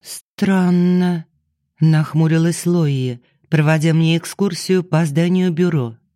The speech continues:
За пару часов она успела показать главные объекты, которыми придётся в будущем пользоваться: спортзал, склад, несколько магазинчиков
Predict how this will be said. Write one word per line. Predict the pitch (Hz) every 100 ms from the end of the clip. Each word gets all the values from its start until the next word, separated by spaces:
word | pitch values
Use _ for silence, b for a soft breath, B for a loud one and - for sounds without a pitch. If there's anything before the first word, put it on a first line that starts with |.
| _ _ _ _ _ _ _ _ _ _
За | 143 147 156
пару | 170 165 170
часов | - 165 160 226 226 -
она | 170 180
успела | 185 185 - 180 175
показать | 175 170 165 170 175 - 139
главные | 160 165 175 175 185 185
объекты, | 175 160 151 139 - 131 127 b b -
которыми | 151 151 151 156 156
придётся | 147 156 147 156 - 156
в | 151
будущем | 151 202 143 - 156
пользоваться: | 143 190 143 117 123 123 - 117 113 _ _ _
спортзал, | - - 135 131 117 123 127 139 143 - _ -
склад, | - - 160 160 139 143 - _ _ _ -
несколько | 160 151 151 170 160 160
магазинчиков | 151 147 143 131 131 127 151 151 -